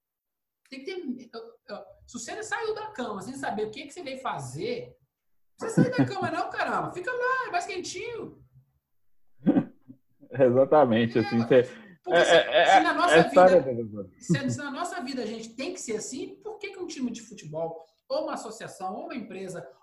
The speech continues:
Speaker 1: ou o, o, o, o empreendedor autônomo lá,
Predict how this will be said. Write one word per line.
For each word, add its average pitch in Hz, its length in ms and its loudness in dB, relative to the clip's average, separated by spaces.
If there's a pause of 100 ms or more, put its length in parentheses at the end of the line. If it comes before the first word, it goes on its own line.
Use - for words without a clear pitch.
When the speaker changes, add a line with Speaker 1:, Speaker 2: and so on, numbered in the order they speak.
Speaker 1:
ou 339 480 -6
o, 214 440 -6
o, 202 140 -16
o, 185 440 -18
o 185 100 -10
empreendedor 180 640 -10
autônomo 165 640 -10
lá, 233 320 -6